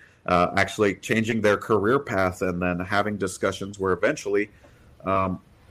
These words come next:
they leave that organization. Uh, I check in with them as they're going through a lot of this change. And again, that's that mentorship piece. And eventually it becomes, uh, do you wanna just become a security engineer? Are you tired of just being an engineer? And I think those are the things, like, as you're building that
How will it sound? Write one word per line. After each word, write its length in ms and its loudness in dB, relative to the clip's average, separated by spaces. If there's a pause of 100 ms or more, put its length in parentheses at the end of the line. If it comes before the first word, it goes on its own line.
(220)
they 140 2
leave 280 2
that 180 6
organization. 1000 0
Uh, 320 -4
I 160 -4
check 240 -2
in 140 -2
with 120 -4
them 180 0
as 180 0
they're 140 2
going 320 0
through 240 -2
a 20 2
lot 200 4
of 80 2
this 300 -2
change. 520 -4 (460)
And 200 2
again, 240 4
that's 180 2
that 140 0
mentorship 640 0
piece. 440 -4 (400)
And 300 2
eventually 420 4
it 80 0
becomes, 540 0 (600)
uh, 300 4
do 160 -8
you 100 0
wanna 220 2
just 200 0
become 260 0
a 40 0
security 440 0
engineer? 440 0
Are 120 2
you 100 0
tired 280 2
of 80 -8
just 220 0
being 180 2
an 80 -2
engineer? 400 -4
And 200 -2
I 80 4
think 280 -2
those 240 6
are 60 2
the 120 0
things, 340 -6
like, 160 -6
as 220 0
you're 80 -8
building 460 2
that 260 -4